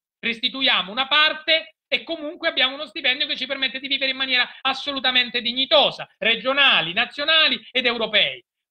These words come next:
Questo è Beppe, questo ha raccontato Beppe all'Italia, e noi usiamo un articolo del giornale punto it dove mettono la foto di Beppe per, per, per, per cercare di farlo entrare di sponda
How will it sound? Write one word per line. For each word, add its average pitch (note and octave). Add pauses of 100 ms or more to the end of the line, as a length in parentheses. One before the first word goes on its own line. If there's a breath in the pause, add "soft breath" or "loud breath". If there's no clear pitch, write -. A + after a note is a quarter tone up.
Questo D4+
è F#3+
Beppe, E3+ (180)
questo C#4+
ha A#3
raccontato G#3+
Beppe G3
all'Italia, D#3 (140)
e A#3
noi C#4+
usiamo G#3+
un G3+
articolo A3+
del G#3
giornale A#3+
punto A#3+
it D#4+ (240)
dove A#3+
mettono B3
la G#3
foto D4+
di G#3+
Beppe C4+ (140)
per, G#3+
per, G#3+
per, G#3+
per G#3+
cercare A#3+
di A3
farlo A3
entrare A3
di G3
sponda B3